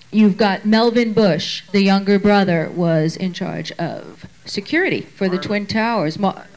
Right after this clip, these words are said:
Speaker 1: Marvin, sorry, Marvin, Melvin, Marvin. Yeah, younger brother. So it's a, it's,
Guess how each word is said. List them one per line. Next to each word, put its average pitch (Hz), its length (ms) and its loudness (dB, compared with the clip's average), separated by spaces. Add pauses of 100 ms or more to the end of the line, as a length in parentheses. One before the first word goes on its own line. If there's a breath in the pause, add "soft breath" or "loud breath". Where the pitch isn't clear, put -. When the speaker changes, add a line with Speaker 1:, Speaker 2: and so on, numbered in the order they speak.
Speaker 1:
Marvin, 214 560 2
sorry, 165 400 0
Marvin, 170 420 -6
Melvin, 160 380 -6
Marvin. 156 320 -6 (400 loud breath)
Yeah, 190 120 -2
younger 220 300 2
brother. 170 420 0 (360 loud breath)
So 240 380 4 (420 loud breath)
it's 285 180 -2
a, - 240 -6
it's, - 340 -4